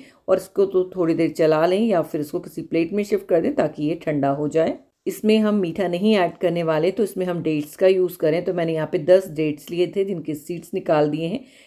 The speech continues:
इसे हम सबसे पहले इस तरह से चर्न कर लेंगे। तो यहाँ पर मैं अगारो का प्रोफेशनल ब्लेंडर यूज़ कर रही हूँ, जो कि टू थाउजेंड वाट का है और बहुत ही अच्छे से ये सारी चीज़ों को चर्न कर देगा। यहाँ पर जो मैंने मिस्टेक की, वो आप मत कीजिएगा। पहले ड्राई फ्रूट डालिएगा, फिर ऊपर से डालिएगा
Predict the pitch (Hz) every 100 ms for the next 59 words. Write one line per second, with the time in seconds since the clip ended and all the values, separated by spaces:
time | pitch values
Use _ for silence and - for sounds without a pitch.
0 | _ 190 190 214 202 196 - 175 165 151
1 | 156 151 156 151 151 151 - 175 180 190
2 | 190 175 170 208 - - _ 185 180 165
3 | 170 185 185 165 151 156 156 165 175 -
4 | 160 160 - 170 147 156 156 190 196 -
5 | _ _ 180 185 - 185 170 220 220 165
6 | 165 160 170 190 175 185 165 151 151 151
7 | 170 170 226 214 160 170 175 - - 202
8 | 196 180 175 156 147 143 156 160 151 -
9 | 160 170 180 170 190 277 - _ _ -
10 | 190 202 220 214 185 185 175 185 190 -
11 | 190 190 196 180 160 156 156 - 160 175
12 | - 175 156 156 160 160 214 180 165 170
13 | 185 196 - 220 220 185 165 156 165 156
14 | 151 151 185